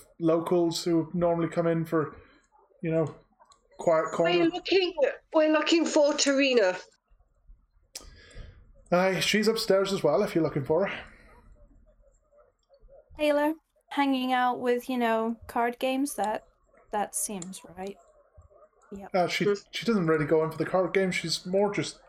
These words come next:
Speaker 1: like I say, people come in for a quiet corner. She's a reader. She likes to just pop herself into one of the booths and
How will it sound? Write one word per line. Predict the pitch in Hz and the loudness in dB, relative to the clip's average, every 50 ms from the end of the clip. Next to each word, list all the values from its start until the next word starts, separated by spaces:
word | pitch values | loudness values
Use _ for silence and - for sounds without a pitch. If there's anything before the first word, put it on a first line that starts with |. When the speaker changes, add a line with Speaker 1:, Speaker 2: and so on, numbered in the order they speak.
| - - | -14 -4
Speaker 1:
like | 170 175 170 165 | -2 0 0 0
I | 151 | 0
say, | 139 156 156 147 147 | 0 0 0 0 0
people | - 165 165 170 170 151 | -2 -2 -2 0 -2 -2
come | - - 160 156 | 0 -2 -2 0
in | 151 139 | -2 -2
for | - 143 | -2 -2
a | 135 | -2
quiet | 135 - 156 147 135 131 | 0 0 0 0 0 0
corner. | - - 160 165 175 170 147 - - - - - - - - | 0 0 0 0 0 -2 -4 -6 -12 -18 -20 -20 -20 -16 -10
She's | - 165 143 | -6 -4 -2
a | 147 | 0
reader. | 143 151 160 165 160 165 160 151 151 - - | 0 2 2 2 2 2 0 -2 -4 -8 -10
She | - - | -4 -2
likes | 151 147 143 143 - - | 0 0 0 -2 -4 -4
to | - 151 143 | -2 -2 -2
just | 139 - 143 - - - - - - _ _ _ - | -2 -4 -6 -8 -8 -10 -14 -20 -20 _ _ _ -4
pop | - 147 - | -4 -4 -2
herself | 151 139 - 151 147 - | -4 -2 -2 -2 -2 -2
into | 147 147 151 | -4 -4 -2
one | 151 151 | 0 0
of | 147 | 0
the | 143 139 | 0 0
booths | 156 156 151 143 - | 0 0 0 0 -2
and | 147 143 131 | -2 -4 -4